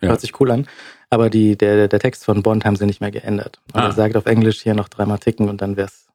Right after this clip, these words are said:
Speaker 1: Aha.
Speaker 2: Hm?
Speaker 1: Aha, aha.
Speaker 2: Und, ähm, dann, äh, Finale,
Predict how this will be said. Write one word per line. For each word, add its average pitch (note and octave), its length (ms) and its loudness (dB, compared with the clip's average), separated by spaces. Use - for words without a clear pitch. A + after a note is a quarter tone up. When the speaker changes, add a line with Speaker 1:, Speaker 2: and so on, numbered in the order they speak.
Speaker 1:
Aha. E2 300 -10
Speaker 2:
Hm? C#3+ 100 2
Speaker 1:
Aha, F3 60 0
aha. E2 480 -8
Speaker 2:
Und, C3+ 440 2
ähm, A#2 720 2
dann, C3+ 340 -2
äh, C3+ 360 -4
Finale, C3+ 560 2